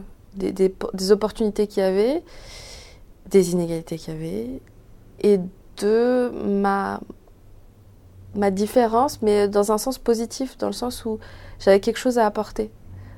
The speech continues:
euh, de différent, en fait. Et donc il y avait ça, et puis il y a eu tout au long de mon parcours plein de moments, euh, un peu chocs, où je me suis rendu compte de plein de choses.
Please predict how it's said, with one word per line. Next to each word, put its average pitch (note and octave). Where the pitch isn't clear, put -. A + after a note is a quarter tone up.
euh, F#3+
de F#3
différent, F#3+
en G3
fait. -
Et F#3
donc G#3
il A3+
y A#3
avait A3
ça, C#4+
et -
puis -
il -
y -
a G#3
eu G#3
tout -
au C4+
long B3+
de A#3
mon G#3
parcours -
plein C4+
de A#3+
moments, A3
euh, G3+
un F#3+
peu B3
chocs, -
où G#3+
je G#3
me G3
suis G3+
rendu G3+
compte A#3
de G#3+
plein G3+
de G3
choses. C4+